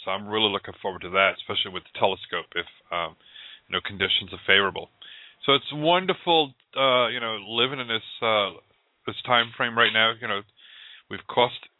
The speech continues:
crossed the, uh, the equator of the galaxy. So seeing, uh, you know, comet, gonna see another one, seeing, you know, the eclipses and all, 'cause I think there's a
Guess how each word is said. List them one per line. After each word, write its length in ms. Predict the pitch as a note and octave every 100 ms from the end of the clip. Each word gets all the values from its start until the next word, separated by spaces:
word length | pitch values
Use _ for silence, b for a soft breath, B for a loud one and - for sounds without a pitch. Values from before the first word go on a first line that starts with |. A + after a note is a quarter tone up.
| _ -
crossed 400 | - D3+ D#3+ - B2
the, 380 | B2 B2+ B2 A#2
uh, 600 | A2+ A2+ A2 G#2+ G2+ F2+ F#2
the 180 | G2+
equator 460 | F#2+ - C3 D3 C#3+
of 120 | A2+
the 80 | G2+
galaxy. 680 | F#2+ G2+ B2+ C3 - F3+ - _ _ B B B B B B B _
So 260 | - F#2 F#2 E2+ -
seeing, 340 | A2+ A2 G#2
uh, 280 | G2 F#2+ F#2 D#2+
you 80 |
know, 140 | F#2+ F2
comet, 480 | - A#2+ A#2+ B2+ - -
gonna 160 | G#2+ G#2
see 80 | -
another 300 | G#2 A2 B2
one, 420 | B2 B2+ B2 A#2+ - -
seeing, 320 | G#2 G2 F#2
you 80 | G2+
know, 100 | F#2+
the 100 | F#2+
eclipses 520 | A2 - C3 - B2+
and 100 | A2+
all, 140 | A#2+ B2
'cause 140 | B2
I 80 | G#2+
think 200 | - B2
there's 180 | A#2+
a 60 | F#2+